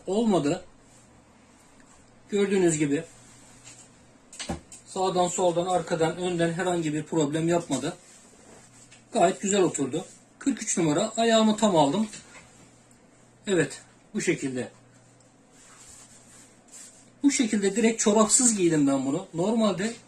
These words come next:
çok ince bir çorap giydikten sonra mest ayağa geçirilirse içteki dikişlerin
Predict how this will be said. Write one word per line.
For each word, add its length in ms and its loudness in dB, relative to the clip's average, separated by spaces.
çok 220 -2
ince 260 2
bir 100 0
çorap 400 -2
giydikten 480 0
sonra 340 0
mest 380 -2
ayağa 240 -2
geçirilirse 760 -4
içteki 640 0
dikişlerin 600 0